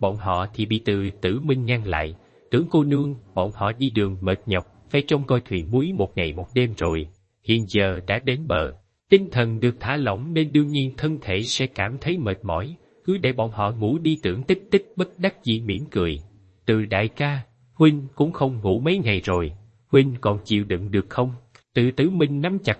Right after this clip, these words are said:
tay rồi đấm mạnh lên ngực mình một cái. "Thân thể ta rất cường tráng, mấy ngày không ngủ có là gì đâu chứ.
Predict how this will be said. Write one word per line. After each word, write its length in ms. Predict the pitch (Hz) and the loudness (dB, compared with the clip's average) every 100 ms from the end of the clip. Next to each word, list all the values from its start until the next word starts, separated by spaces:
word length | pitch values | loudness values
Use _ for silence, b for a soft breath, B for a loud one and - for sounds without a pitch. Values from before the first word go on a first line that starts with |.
| - | 0
tay 260 | 143 135 127 | 0 0 0
rồi 140 | 107 | 0
đấm 240 | 113 175 123 | 0 -2 -2
mạnh 200 | 92 120 | -2 0
lên 260 | 127 120 | -2 0
ngực 220 | 101 90 | -2 -4
mình 180 | 101 90 | -4 -4
một 240 | 87 90 - | -4 -8 -4
cái. 360 | 123 147 196 214 _ _ _ | -4 -4 -6 -12 _ _ _
"Thân 180 | 165 156 | 0 0
thể 180 | 110 104 | 0 -2
ta 200 | - 123 | -2 -2
rất 180 | 175 170 | -2 -4
cường 280 | - 95 82 | 0 0 0
tráng, 240 | 123 135 190 _ _ - | -2 -2 -6 _ _ 0
mấy 160 | 185 | 0
ngày 200 | 135 98 | 4 2
không 220 | - 139 | 0 -2
ngủ 220 | 113 95 117 | 0 -2 0
có 220 | 127 156 | -2 -2
là 220 | 151 87 | -2 -2
gì 220 | 85 90 | -2 -4
đâu 180 | 87 120 120 | 0 -2 0
chứ. 280 | 131 160 | 0 0